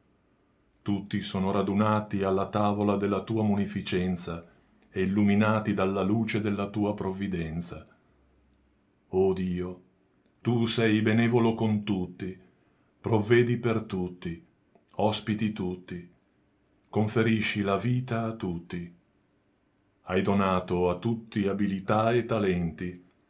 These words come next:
e tutti sono immersi nell'oceano della tua misericordia.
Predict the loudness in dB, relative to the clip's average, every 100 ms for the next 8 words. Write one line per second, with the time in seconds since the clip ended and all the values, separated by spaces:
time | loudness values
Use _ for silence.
0 | _ -6 -2 -2 -4 -4 -6 -4 -2 0
1 | 2 4 4 2 2 2 0 -2 -2 0
2 | 0 0 -2 -2 -2 0 0 0 -2 -4
3 | -6 -2 -2 -2 -6 -8 -10